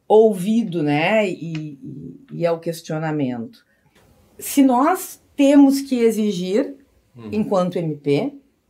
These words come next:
Speaker 1: que esse foi um debate que nós fizemos na reunião do Grupo Nacional agora na semana passada em São Paulo, e se nós temos,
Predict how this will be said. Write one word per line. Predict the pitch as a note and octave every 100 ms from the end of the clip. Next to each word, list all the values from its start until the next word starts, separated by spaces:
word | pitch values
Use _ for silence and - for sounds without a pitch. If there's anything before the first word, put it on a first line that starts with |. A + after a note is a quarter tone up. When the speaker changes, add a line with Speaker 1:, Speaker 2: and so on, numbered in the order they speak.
| _ _ _
Speaker 1:
que | - G3+
esse | E3+ E3+
foi | - F#3
um |
debate | F3 E3+ E3 F3
que | -
nós | E3 E3 E3+
fizemos | E3 D#3 D#3+ E3+ D#3+
na | E3 G3
reunião | A3+ G3+ F3 E3+
do | E3+
Grupo | E3 E3 D#3+
Nacional | D3+ D3+ D#3 C#3+ C#3+ D3
agora | C#3 C#3
na | C#3+
semana | C#3+ C#3 C#3 C#3
passada | C#3+ C#3 C3+ C3
em | C#3
São | C3+ C3
Paulo, | C3+ A#2 A2+ D#3 C4+ - _ _ _ _ _ _ _ _ _ _ _ _ _ -
e | C#4
se | C#4 C#4 C#4+
nós | C4+ C4 C#4+ D#4+ - -
temos, | - A#3+ A#3+ C4 D4 C#4 -